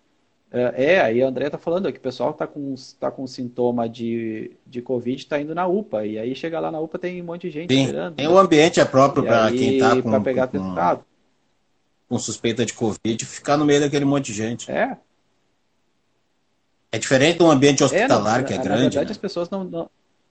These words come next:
Speaker 1: Se tu pensar, hoje a gente viu os dados aqui da U T I de alguns hospitais pediátricas, eh, ninguém, tá vazia as U T Is pediátricas,
Speaker 2: Sim,
Speaker 1: eh,
Speaker 2: se evita de ir no
Speaker 1: as
Speaker 2: hospital, né?
Speaker 1: partes de, eh, pe-,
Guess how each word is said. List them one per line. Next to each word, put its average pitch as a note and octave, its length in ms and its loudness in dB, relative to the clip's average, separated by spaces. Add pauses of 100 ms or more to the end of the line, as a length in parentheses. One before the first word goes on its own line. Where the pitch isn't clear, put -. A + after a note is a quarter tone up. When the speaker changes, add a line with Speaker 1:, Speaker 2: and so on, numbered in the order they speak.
(2250)
Speaker 1:
Se - 160 -12
tu F3 100 -2
pensar, F3+ 420 -2
hoje D#3 220 -2
a E3 60 -2
gente E3 260 -10
viu D3+ 160 -2
os D3+ 120 -2
dados C#3 320 2
aqui C3+ 180 -2
da C3 160 2
U B2+ 100 2
T B2 140 -2
I A#2+ 180 0
de B2+ 80 -4
alguns A2+ 320 -4
hospitais A#2+ 720 -4
pediátricas, - 1000 -6 (400)
eh, C3 180 -6
ninguém, E3 480 -4 (220)
tá E3 80 -2
vazia F3+ 420 -2
as E3 100 -6
U B2+ 60 -6
T B2+ 140 -4
Is B2+ 80 -6
pediátricas, A#2+ 800 -6
Speaker 2:
Sim, C3 100 -4
Speaker 1:
eh, F#3+ 100 0
Speaker 2:
se D#3+ 140 2
evita D#3 340 4
de C#3+ 120 4
ir - 20 4
no D#3+ 100 4
Speaker 1:
as C#3 80 4
Speaker 2:
hospital, B2+ 320 6
né? C3+ 120 4
Speaker 1:
partes C3 140 -4
de, A#2+ 440 -4 (520)
eh, A#2+ 200 -2
pe-, A#2+ 340 -6